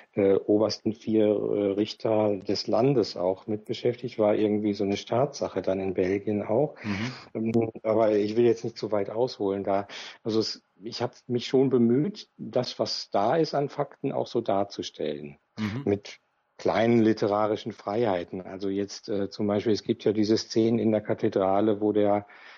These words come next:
Speaker 1: Diebstahl auch beschrieben wird am Anfang neunzehnhundertvierunddreißig. Ähm, natürlich weiß ich dann nicht,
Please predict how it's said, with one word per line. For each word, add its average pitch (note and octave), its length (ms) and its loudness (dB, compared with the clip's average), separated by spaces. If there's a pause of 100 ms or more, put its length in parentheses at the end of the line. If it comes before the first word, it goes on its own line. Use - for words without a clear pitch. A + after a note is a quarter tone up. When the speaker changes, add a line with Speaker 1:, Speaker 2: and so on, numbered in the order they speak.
(140)
Speaker 1:
Diebstahl A#2 400 0
auch G#2+ 160 0
beschrieben C3+ 580 -2
wird B2+ 220 4
am A#2+ 120 0
Anfang A#2 380 0
neunzehnhundertvierunddreißig. A2 1400 0 (580)
Ähm, G#2 480 4 (540)
natürlich A#2+ 520 2
weiß A#2 200 4
ich B2 120 0
dann A2+ 220 -2
nicht, A#2 340 -4